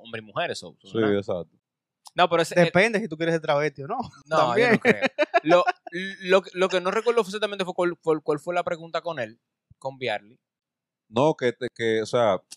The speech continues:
Speaker 2: la duda mía era que tengo mucho tiempo que no lo veo así como, bueno, que tengo también mucho tiempo que no veo Vainas que Nunca. ¿Tú sigues sacando eso?
Speaker 1: Sí, lo que pasa es que nuestro proyecto Vaina que Nunca, que tengo que agradecer, tengo que, oye, tengo que agradecerle a Biarly, porque gracias a él es que ese proyecto sigue vivo.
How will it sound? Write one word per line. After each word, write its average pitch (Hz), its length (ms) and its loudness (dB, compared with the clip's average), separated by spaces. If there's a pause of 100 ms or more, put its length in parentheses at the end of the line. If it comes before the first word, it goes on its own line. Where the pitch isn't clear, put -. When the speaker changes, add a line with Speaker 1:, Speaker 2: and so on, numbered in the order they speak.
(120)
Speaker 2:
la 110 260 2
duda 131 320 4
mía 147 320 0
era 131 180 2
que 110 140 -8
tengo 101 320 -6
mucho 98 220 -4
tiempo 104 280 0
que 104 80 0
no 92 60 -2
lo 87 100 -2
veo 107 360 2
así 101 240 -4
como, 92 400 -8
bueno, 127 240 -4
que 90 80 0
tengo 113 180 -6
también 120 200 -4
mucho 117 180 -6
tiempo 117 180 -8
que 113 100 -2
no 113 80 2
veo 113 140 6
Vainas 113 240 0
que 107 100 -6
Nunca. 127 220 -4
¿Tú - 140 2
sigues 294 240 0
sacando 226 360 4
eso? 82 200 -6 (120)
Speaker 1:
Sí, 214 580 0
lo 151 120 6
que 151 80 0
pasa 160 220 -2
es - 20 -2
que 214 100 2
nuestro 185 300 -4
proyecto 147 380 -4
Vaina 165 200 -4
que 147 120 -4
Nunca, 127 500 -10
que 117 160 -16 (140)
tengo 123 160 -6
que 160 80 -6
agradecer, 139 680 -2
tengo 110 220 -20
que, 80 80 -20
oye, 98 240 -20
tengo 98 140 -20
que 104 60 -20
agradecerle 117 420 -8
a 107 40 -4
Biarly, 107 440 -6 (580)
porque 139 280 -2
gracias 139 380 0
a 139 40 0
él 139 80 -2
es - 40 -6
que - 20 -18
ese 131 120 -14
proyecto 120 300 -8
sigue 110 180 -8
vivo. 104 300 -10